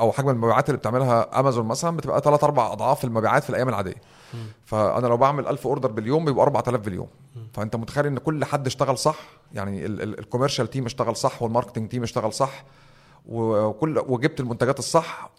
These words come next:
Speaker 2: وجبت العميل الصح، بس مش عارف توصل له
Speaker 1: مش عارف توصل له.
Speaker 2: حاجة. <laughs>
Speaker 1: فدايمًا
Speaker 2: دي مشكلة.
Speaker 1: مشكلة
Speaker 2: مم.
Speaker 1: كبيرة جدًا
Speaker 2: مم.
Speaker 1: طبعًا.
Speaker 2: مم.
Speaker 1: فللأسف أنت بتاخدك شوية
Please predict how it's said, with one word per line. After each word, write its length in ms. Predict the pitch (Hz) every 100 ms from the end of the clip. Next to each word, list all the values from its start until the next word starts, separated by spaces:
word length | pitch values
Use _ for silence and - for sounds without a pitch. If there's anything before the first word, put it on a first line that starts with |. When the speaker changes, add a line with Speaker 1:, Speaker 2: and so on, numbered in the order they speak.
| -
Speaker 2:
وجبت 260 | 139 160
العميل 220 | 156 147 165
الصح، 200 | 160 175
بس 100 | 165
مش 100 | 185
عارف 100 | 180
توصل 360 | 151 - 165
له 60 | 151
Speaker 1:
مش 100 | 147
عارف 140 | 143
توصل 160 | 151 139
له. 80 | 170
Speaker 2:
حاجة. 220 | - 403 -
<laughs> 0 |
Speaker 1:
فدايمًا 920 | 113 117 120 117 113 101 135 160 170
Speaker 2:
دي 60 |
مشكلة. 220 | 156 151 120 -
Speaker 1:
مشكلة 260 | 120 131
Speaker 2:
مم. 60 | 190
Speaker 1:
كبيرة 140 | 170
جدًا 240 | 170 170 131
Speaker 2:
مم. 100 | 135
Speaker 1:
طبعًا. 180 | 107 - - - -
Speaker 2:
مم. 120 | 123
Speaker 1:
فللأسف 760 | 120 113 101 - 113 165 170 -
أنت 160 | 160 151
بتاخدك 360 | - 165 156 - -
شوية 200 | - 151